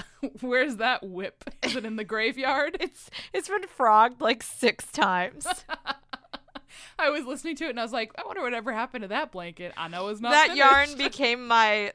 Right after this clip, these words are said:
Speaker 2: um, my, what is the yarn on the knitting machine that you use in the beginning?
Speaker 1: The
Speaker 2: The waist
Speaker 1: scrap
Speaker 2: yarn.
Speaker 1: yarn?
Speaker 2: It became my waist yarn. I was
Speaker 1: I
Speaker 2: like, "Oh, this
Speaker 1: gave
Speaker 2: is the
Speaker 1: you
Speaker 2: perfect waist yarn."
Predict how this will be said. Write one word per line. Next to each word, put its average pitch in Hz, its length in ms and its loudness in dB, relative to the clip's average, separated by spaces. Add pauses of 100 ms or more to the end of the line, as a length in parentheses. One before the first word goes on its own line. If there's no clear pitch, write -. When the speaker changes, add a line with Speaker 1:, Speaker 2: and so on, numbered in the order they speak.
Speaker 2:
um, 180 520 2 (760)
my, 196 480 2
what 208 160 -4
is 214 140 -4
the 208 100 -6
yarn 190 200 -2
on 180 100 -6
the 170 100 -8
knitting 165 260 -8
machine 170 440 -10
that 165 160 -12
you 165 100 -8
use 165 640 -10
in 170 80 -12
the 170 60 -8
beginning? 165 520 -10
Speaker 1:
The 202 80 -10
Speaker 2:
The 180 100 -8
waist 220 240 6
Speaker 1:
scrap - 40 -8
Speaker 2:
yarn. 196 160 2 (180)
Speaker 1:
yarn? 254 140 -8
Speaker 2:
It 247 140 -6
became 269 280 -2
my 240 140 2
waist 220 460 -4
yarn. 226 180 -4 (1400)
I 359 60 -4
was 381 60 2
Speaker 1:
I - 20 2
Speaker 2:
like, 415 140 4
"Oh, 403 160 12
this 539 160 4
Speaker 1:
gave 508 40 -2 (100)
Speaker 2:
is 427 60 -8
the 415 60 2
Speaker 1:
you 403 60 0
Speaker 2:
perfect 415 360 2
waist 403 500 -2
yarn." 269 280 -2